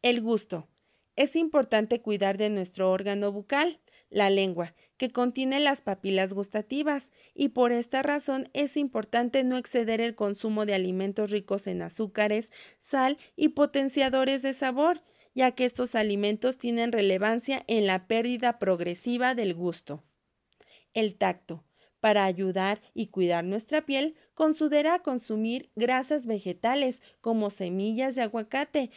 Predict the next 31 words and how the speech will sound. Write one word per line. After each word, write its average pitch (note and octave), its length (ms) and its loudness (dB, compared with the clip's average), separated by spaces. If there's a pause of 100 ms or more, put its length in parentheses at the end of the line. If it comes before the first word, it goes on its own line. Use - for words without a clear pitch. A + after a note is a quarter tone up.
(140)
que A3+ 160 -2
contienen G#3+ 520 -2
vitamina F#3 720 -4
E, C4 200 -4 (240)
que C4+ 140 -2
es C4 120 -8
un C4 160 -2
excelente A3 640 -2
antioxidante A3 880 -4
capaz A#3+ 380 -2
de B3+ 100 -4
evitar A3 400 -2
el A3 160 0
envejecimiento. E3 1000 -6 (1120)
Recuerda D4 560 2
consultar G3 600 -2
al G3+ 160 -2
pediatra C#4 600 -2
y C4+ 160 -2
al C#4 180 2
nutriólogo C#4 760 0 (240)
para A3+ 240 4
que A#3+ 100 -2
te A3+ 160 -2
recomiende A3+ 600 -2
los C4+ 240 -2
alimentos G#3+ 680 -2
adecuados A3 720 -2
para F#3 240 -2
tu F3+ 180 -6
hijo A3+ 380 -2